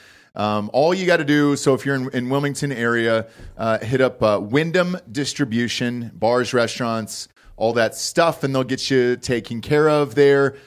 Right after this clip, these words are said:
so it can be close to your house. Uh, in the state of Ohio, anywhere in Ohio, it is, uh, Heidelberg Distribution there.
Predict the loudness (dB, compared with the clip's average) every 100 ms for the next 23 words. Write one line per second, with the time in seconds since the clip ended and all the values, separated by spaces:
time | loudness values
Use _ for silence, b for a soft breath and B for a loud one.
0 | B -8 -6 -2 -2 -2 0 0 0 -4
1 | -4 0 2 0 -2 -10 b b b -8
2 | -4 -4 -6 -8 -4 0 2 2 0 0
3 | 2 2 2 0 0 0 -2 -2 -4 -4
4 | -2 -2 -4 -6 -6 -4 -4 -6 -2 0
5 | 0 -4 -6 -8 -12 -12 -10 -10 -6 -6
6 | -6 -6 -4 -2 0 0